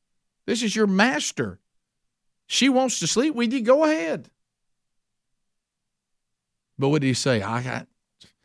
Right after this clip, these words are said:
maybe I can find some way to justify if, if, to Potiphar. Maybe Potiphar's a bad man. Maybe he is a pagan.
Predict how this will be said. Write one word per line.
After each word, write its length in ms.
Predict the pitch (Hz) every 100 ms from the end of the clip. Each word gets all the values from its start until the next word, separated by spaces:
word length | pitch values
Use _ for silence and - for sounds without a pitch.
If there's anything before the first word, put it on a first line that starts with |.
| _ -
maybe 300 | 101 160 180
I 80 | 180
can 80 | 165
find 280 | 165 165 165
some 240 | 156 156
way 200 | 151 156
to 100 | 135
justify 720 | 120 147 151 123 - 127 123 120
if, 280 | 117 98 -
if, 200 | 107 - _ _ _ _ - - 160
to 100 | -
Potiphar. 480 | - 151 151 - 110
Maybe 280 | 113 147 175
Potiphar's 460 | 131 156 160 156
a 40 | 139
bad 340 | 131 156 147
man. 420 | 139 151 98 95 - _ _ _ _ _ _ _ _
Maybe 320 | 107 127 151 151
he 60 |
is 160 | 156 143
a 60 |
pagan. 440 | 113 120 101 -